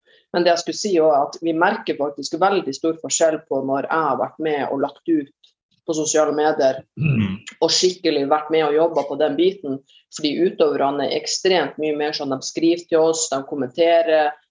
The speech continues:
Speaker 1: de sier i etterkant, bla, bla, bla, så vi ser faktisk at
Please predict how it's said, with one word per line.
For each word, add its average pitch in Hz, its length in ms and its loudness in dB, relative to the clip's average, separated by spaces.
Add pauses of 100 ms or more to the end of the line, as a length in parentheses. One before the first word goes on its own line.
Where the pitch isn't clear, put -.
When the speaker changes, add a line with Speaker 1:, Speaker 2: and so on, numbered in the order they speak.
(100)
Speaker 1:
de 156 80 0
sier 170 260 2
i 135 60 4
etterkant, 156 920 -2
bla, 151 120 4
bla, 147 140 0
bla, 156 240 4
så 151 140 -8
vi 147 80 -8
ser 175 300 0
faktisk 147 560 -8 (100)
at 139 160 -2